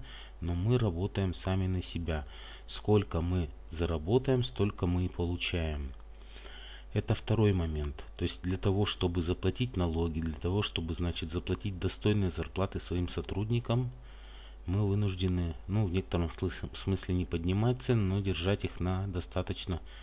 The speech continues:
высоком уровне. Это второй момент. Некое обоснование дороговизны, относительной дороговизны и качества в сочетании с качеством наших методик.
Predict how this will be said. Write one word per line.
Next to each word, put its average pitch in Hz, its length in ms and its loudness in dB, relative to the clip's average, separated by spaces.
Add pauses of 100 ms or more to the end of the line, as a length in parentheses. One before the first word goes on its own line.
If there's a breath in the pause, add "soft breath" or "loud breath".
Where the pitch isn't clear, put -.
(200 loud breath)
высоком 90 640 0
уровне. 78 580 -4
Это - 160 -4
второй 90 420 0
момент. 104 480 0 (800 loud breath)
Некое 92 300 4
обоснование 95 760 2
дороговизны, 87 720 2
относительной 85 580 -2
дороговизны 90 800 2 (640)
и 92 100 -2
качества 95 760 2
в - 60 -6
сочетании 95 580 2
с - 80 -6
качеством 101 640 0
наших 85 360 -2
методик. 80 540 -2